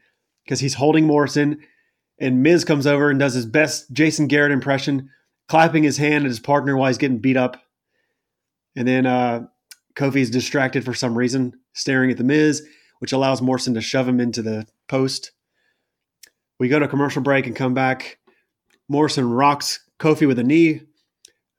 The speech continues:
Kofi's able to fight back in a drop kick and hitting a boom drop. He sets up for a Trouble in Paradise, but Miz, or, uh, sorry, Morrison rocks him with a kick out of nowhere.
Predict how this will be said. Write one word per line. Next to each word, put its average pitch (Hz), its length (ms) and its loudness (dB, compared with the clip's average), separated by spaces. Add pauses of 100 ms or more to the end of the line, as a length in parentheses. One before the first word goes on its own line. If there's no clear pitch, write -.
Kofi's 131 340 -2
able 120 160 -2
to 113 60 -6
fight 131 260 -2
back 127 180 0
in 120 80 -4
a 113 60 -4
drop 127 300 -4
kick 135 340 -6 (440)
and 120 80 -10
hitting 123 200 -2
a 110 40 -4
boom 135 280 0
drop. 127 360 -4 (760)
He 139 100 -6
sets 156 300 0
up 151 120 0
for 127 100 -4
a 117 40 -4
Trouble 131 220 -2
in 113 80 -4
Paradise, 131 580 0 (120)
but 123 120 -4
Miz, 143 500 0 (400)
or, 127 160 0
uh, 123 180 0
sorry, 131 260 0
Morrison 135 460 0
rocks 135 260 0
him 135 280 -2 (340)
with 127 100 -4
a 117 60 -6
kick 147 260 0
out 123 120 -2
of 110 60 -2
nowhere. 147 580 0